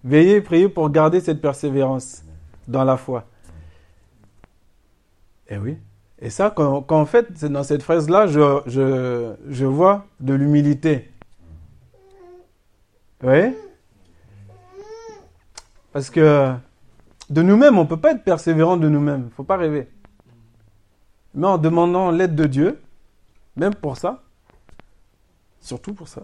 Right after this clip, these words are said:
<laughs> il va nous aider à persévérer. Il nous encourage, quel qu'il soit. Il nous encourage. Vous savez, Dieu est toujours là.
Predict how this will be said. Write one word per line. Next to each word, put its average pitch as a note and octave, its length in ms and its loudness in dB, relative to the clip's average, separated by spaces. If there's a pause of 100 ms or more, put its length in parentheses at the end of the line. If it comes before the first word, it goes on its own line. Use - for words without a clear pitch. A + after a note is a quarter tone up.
(460)
<laughs> - 480 -18
il B2+ 120 -6
va D3 120 0
nous B2 220 -4
aider G2+ 220 -14 (720)
à - 80 -10
persévérer. G2 640 -14 (760)
Il B2+ 100 -6
nous B2+ 180 0
encourage, A#2+ 680 -4 (340)
quel G#2+ 180 -14
qu'il G#2 160 -18
soit. G#2 260 -18 (1120)
Il C3+ 80 -14
nous A2+ 140 -14
encourage. F#2+ 560 -20 (840)
Vous - 680 -20
savez, E3 100 -6
Dieu C3+ 200 -2
est - 40 -4
toujours A2+ 360 -12
là. G2 100 -16